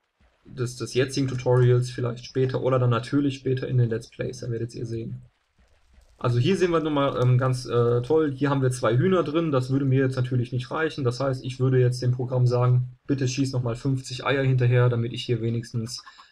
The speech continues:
ja, so annähernd zehn Hühner drin habe. Das war meine Hühnerfarm, die computergesteuert ist. Als nächstes, ähm, zeige ich euch eine Bitte eines Users, ein Programm, ähm,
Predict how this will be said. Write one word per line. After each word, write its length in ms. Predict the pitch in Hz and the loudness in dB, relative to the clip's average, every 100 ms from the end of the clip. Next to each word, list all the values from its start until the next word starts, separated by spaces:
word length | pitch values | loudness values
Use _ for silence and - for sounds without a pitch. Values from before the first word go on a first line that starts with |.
| - | -8
ja, 240 | 107 107 | -4 -2
so 380 | 107 113 110 127 | -2 -4 -4 -8
annähernd 520 | - 120 113 107 107 - | -4 0 0 0 -2 -4
zehn 640 | - 120 113 110 110 127 | 0 0 0 -2 -6 -10
Hühner 460 | - 123 107 107 107 | -2 0 0 -6 -10
drin 280 | 123 110 104 | -10 -10 -8
habe. 340 | 107 107 117 - - - _ _ _ _ _ _ _ _ _ _ _ _ - | -10 -10 -12 -14 -18 -20 _ _ _ _ _ _ _ _ _ _ _ _ -2
Das 300 | 165 - - | -2 -2 -4
war 180 | 175 180 | -2 -2
meine 300 | 170 190 180 | -2 0 0
Hühnerfarm, 880 | 147 196 202 202 175 175 175 165 - | 2 2 2 2 2 2 0 -4 -10
die 100 | 156 | -10
computergesteuert 1000 | 143 135 127 147 156 135 131 135 139 139 | -4 -2 0 0 0 -2 -2 -2 -2 -2
ist. 340 | 123 123 - - | -2 -4 -6 -4
Als 400 | 113 143 - - | -2 -2 -4 0
nächstes, 1080 | 123 120 123 160 175 - 151 147 - - - | 2 4 2 2 -2 -4 -2 -4 -8 -10 0
ähm, 260 | 127 123 127 | 2 4 2
zeige 320 | 135 123 127 | 2 0 0
ich 140 | 127 | -2
euch 320 | 113 123 123 | 0 2 0
eine 420 | - 117 117 117 117 | -2 -2 0 0 -2
Bitte 520 | 117 139 - 156 139 | 0 -2 0 -2 0
eines 320 | 131 127 123 | 0 0 0
Users, 360 | 135 139 131 131 | 0 2 0 -2
ein 460 | 120 123 120 123 | 0 2 2 0
Programm, 760 | 127 127 123 117 131 127 123 123 | -4 -8 -4 -2 0 0 -2 -2
ähm, 600 | 127 120 120 117 117 120 | 0 0 0 -2 -2 -6